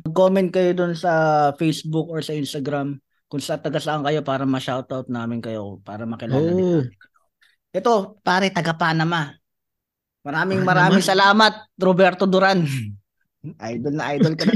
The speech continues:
Speaker 2: <laughs>
Speaker 1: tatay ko. <laughs>
Speaker 2: Grabe yan. Ang ganda ng laban nyo ni Hagler.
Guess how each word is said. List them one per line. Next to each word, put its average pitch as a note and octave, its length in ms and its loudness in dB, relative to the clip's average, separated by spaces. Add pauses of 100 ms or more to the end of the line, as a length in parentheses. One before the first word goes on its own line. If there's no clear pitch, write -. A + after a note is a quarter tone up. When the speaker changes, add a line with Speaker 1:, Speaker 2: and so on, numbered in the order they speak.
Speaker 2:
<laughs> E3 80 0
Speaker 1:
tatay B3 320 0
ko. - 140 -6
<laughs> F4+ 120 2 (2250)
Speaker 2:
Grabe C3 500 2
yan. D#3+ 220 2 (120)
Ang D#3 140 -2
ganda D#3+ 260 0
ng E3+ 140 0
laban E3 400 0
nyo E3+ 80 2
ni E3+ 400 2
Hagler. D3 680 2